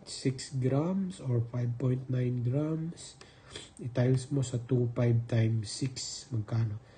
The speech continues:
Two five. Ang four grams ay ten. Nandito pa ang, ah, okay, nasa fifteen thousand ko eh. Nasa fifteen thousand. Okay? So, bigay ko lamang ito sa'yo ng seven thousand seven hundred pag i-cash mo ngayon.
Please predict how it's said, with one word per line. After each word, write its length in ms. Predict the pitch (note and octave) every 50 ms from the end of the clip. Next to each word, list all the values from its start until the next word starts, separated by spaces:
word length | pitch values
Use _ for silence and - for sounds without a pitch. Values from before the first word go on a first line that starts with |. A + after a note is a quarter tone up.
| - - - - -
Two 240 | - B2 A#2+ A#2 A#2 A#2 -
five. 400 | - C3+ C3+ D3 D#3+ D#3+ D3+ D3
Ang 160 | B2+ A#2 A#2
four 200 | - B2+ B2 A#2+ A#2
grams 320 | B2 B2 C3 C3+ C3 -
ay 240 | B2+ A#2 A#2 A2+ -
ten. 720 | - - - C3 C3+ C#3+ D3+ D#3 D#3 D#3 D#3+ E3 E3 D#3+
Nandito 400 | B2+ A2+ A2+ A2+ A2+ A#2 - B2+
pa 160 | A#2 - A#2+ A#2+
ang, 480 | A#2+ A#2+ A2+ A2+ A#2+ A#2 A2+ A2+ A2+ A2 - - - - - - - - - - - - - - - - - -
ah, 400 | - A2+ A2 G#2+ G#2 G2+ F#2+ G#2+ G2+
okay, 200 | - - G#2+ G2+
nasa 240 | G#2+ A2 - - A#2+ A#2 A#2+
fifteen 560 | - B2+ A#2 - - - - D3+ C#3+ C3+ C3
thousand 560 | D3+ C#3 C3+ C3+ C3 - - D#3 D3 C#3 -
ko 160 | D#3 D3+ D3
eh. 120 | C3 A2+ - - - - - - - - - - - - - - - - - - - - - - - - - - - - - - - - - - - - - - - - -
Nasa 320 | - C3+ B2+ - - C3+ -
fifteen 400 | - B2+ A#2 - - C#3 B2+ A#2
thousand. 520 | A#2 A#2 A#2 A2+ G#2 - - B2 A2+ A2+ G#2+ G2 - - - - - - - - - - - - -
Okay? 480 | C#3 B2+ A#2 A#2+ B2+ C3+ D3 D3+ D3 - - - - - - - -
So, 480 | - - - B2 A#2 A2+ A2+ A2+ A2+ A2+ A2
bigay 280 | A#2 A#2+ B2 A#2+ A#2
ko 80 | A#2+ C3+
lamang 320 | C3 C3 C3 C3+ C3+ B2+
ito 160 | - - C3+
sa'yo 200 | - C#3 C3 B2+
ng 120 | B2 A#2 A#2
seven 280 | - B2+ A#2+ B2+ B2
thousand 280 | B2 C3+ C3 A#2+ B2+ A#2+
seven 280 | A2+ A#2+ A2+ A#2 A#2 A#2
hundred 280 | A#2+ A#2 A#2 A#2 A2+
pag 160 | - A#2+ A#2
i-cash 440 | A#2 A2+ A#2 - G#2 G2 - - - B2+
mo 160 | A#2 A2 G#2+
ngayon. 240 | A2 A2 G#2+ A2 A2